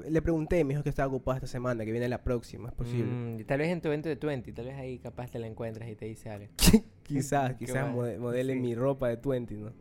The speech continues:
Speaker 2: Puede ser, puede ser.
Speaker 1: Sí.
Speaker 2: ¿De qué estamos hablando antes de esto?
Speaker 1: De que imite a Nebot.
Speaker 2: No, antes de esto.
Speaker 1: De Guayarte.
Speaker 2: Ah, ya, entonces, ¿cuál es tu punto?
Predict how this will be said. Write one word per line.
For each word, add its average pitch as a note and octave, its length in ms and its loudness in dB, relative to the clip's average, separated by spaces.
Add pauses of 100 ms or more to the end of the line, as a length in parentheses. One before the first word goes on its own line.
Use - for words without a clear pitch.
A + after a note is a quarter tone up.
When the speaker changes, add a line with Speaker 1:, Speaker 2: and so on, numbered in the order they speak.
Speaker 2:
Puede B2+ 180 -4
ser, A#2+ 240 -2
puede B2 220 -4
ser. A#2 360 -6
Speaker 1:
Sí. A#2 300 -4 (560)
Speaker 2:
¿De C#3+ 140 -8
qué F3+ 80 -8
estamos F3 320 0
hablando F3 280 -2
antes E3 220 -4
de D#3+ 100 -2
esto? B2 320 -8
Speaker 1:
De A2 140 -8
que A2+ 60 -4
imite B2 260 -2
a B2 40 -2
Nebot. A2 300 -4 (200)
Speaker 2:
No, C3+ 240 -2
antes C3+ 280 -6
de C#3 100 -8
esto. B2 240 -12 (1600)
Speaker 1:
De - 140 -4
Guayarte. B2 500 0 (1040)
Speaker 2:
Ah, E3+ 120 -4
ya, F3 100 -2
entonces, D#3+ 260 -6
¿cuál F#3 160 2
es F3 80 -4
tu D#3 120 -8
punto? C3+ 360 -6